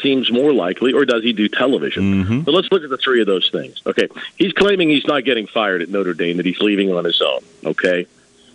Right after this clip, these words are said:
Speaker 1: So whether or not he just felt like the time was up, or they felt the time was up, a stay in South Bend, which is what Digger Phelps did, seems unlikely. Agreed?
Speaker 2: Agreed, because when we talked, when Radford played them to open the season, he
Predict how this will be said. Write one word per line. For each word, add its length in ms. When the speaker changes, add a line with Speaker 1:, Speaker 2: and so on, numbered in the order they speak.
Speaker 1:
So 180
whether 340
or 40
not 300
he 80
just 200
felt 160
like 140
the 80
time 380
was 160
up, 200
or 120
they 180
felt 300
the 100
time 300
was 140
up, 160
a 80
stay 280
in 100
South 360
Bend, 280
which 140
is 100
what 140
Digger 220
Phelps 360
did, 220
seems 260
unlikely. 540
Agreed? 380
Speaker 2:
Agreed, 540
because 300
when 140
we 120
talked, 380
when 160
Radford 400
played 260
them 160
to 60
open 260
the 80
season, 500
he 260